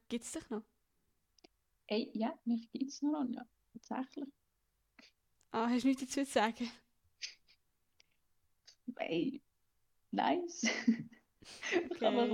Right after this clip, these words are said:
Speaker 2: was, was, was, was soll ich gross dazu sagen?
Speaker 1: Jo, pff, keine Ahnung, einfach nicht nichts. Wir sind in einem Podcast. Aber
Speaker 2: Entschuldigung, Ronja, ich, meine Aufmerksamkeit gilt ganz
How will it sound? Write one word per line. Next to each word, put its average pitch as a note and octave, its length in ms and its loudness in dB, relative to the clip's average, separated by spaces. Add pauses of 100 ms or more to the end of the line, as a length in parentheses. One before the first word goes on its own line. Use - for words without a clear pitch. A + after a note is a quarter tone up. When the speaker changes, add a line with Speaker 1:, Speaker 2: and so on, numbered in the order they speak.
Speaker 2:
was, - 0 -
was, A#3 240 0
was, G#3+ 220 0
was G#3+ 160 0
soll A3 140 4
ich C4+ 100 4
gross C#4 220 2
dazu C4+ 180 -2 (100)
sagen? A#3+ 400 0 (300)
Speaker 1:
Jo, C4 220 4
pff, - 380 -10 (500)
keine - 280 0 (100)
Ahnung, B3+ 240 0
einfach A#3 220 0
nicht B3+ 140 2
nichts. A3 360 2
Wir C#4 120 6
sind A#3+ 160 0
in A3 120 2
einem A3 120 -4
Podcast. A#3+ 500 -6 (580)
Aber G#3+ 200 4 (180)
Speaker 2:
Entschuldigung, A#3+ 680 8
Ronja, A3+ 500 2
ich, A3+ 120 -4 (160)
meine G#3 400 0
Aufmerksamkeit G3+ 1000 0
gilt - 300 -2 (560)
ganz G3 400 -2